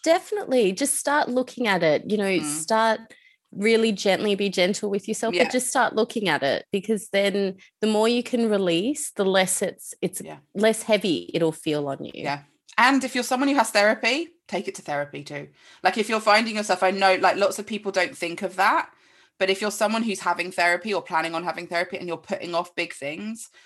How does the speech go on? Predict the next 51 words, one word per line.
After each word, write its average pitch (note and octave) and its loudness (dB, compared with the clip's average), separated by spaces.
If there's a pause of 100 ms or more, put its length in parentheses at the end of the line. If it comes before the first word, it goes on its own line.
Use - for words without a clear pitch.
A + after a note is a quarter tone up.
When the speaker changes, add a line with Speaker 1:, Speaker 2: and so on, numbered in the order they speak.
(100)
Speaker 2:
people A3 -8
don't C4 -2
bring G3+ -2
a A3+ 0
load G3 2
of E3+ -12
their D#3+ -2
business F#3 -6
stuff D#3 -4
to - -20
therapy, F3 -2
but D3+ -6
it's, - -10
it's F3+ -8
coming G#3+ -6
from G#3 -8
other E3+ -4
places E3 -8
when D#3+ -10
we D#3+ -10
do C#3+ -12
that. A2+ -6 (140)
Like, - -4 (180)
for G3 0
mine, G#3 4
it F#3 -4
was E3+ -6
a E3 -8
deep F3+ -10
fear E3 -2
of D#3 -10
getting D#3+ -4
stuff D#3 -8
wrong. C#3 -6 (400)
And E3 0
I E3 2
do E3+ -6
that E3 2
nonsensical F#3+ -4
thing. D3+ 2
And C#3+ -2
I D#3+ 0
don't D#4+ -4
think A#3+ -4
I F3+ 2
do F#3 -2
it F#3+ 0
as E3 -8
much - -8
now, D3+ -2
where D3 -4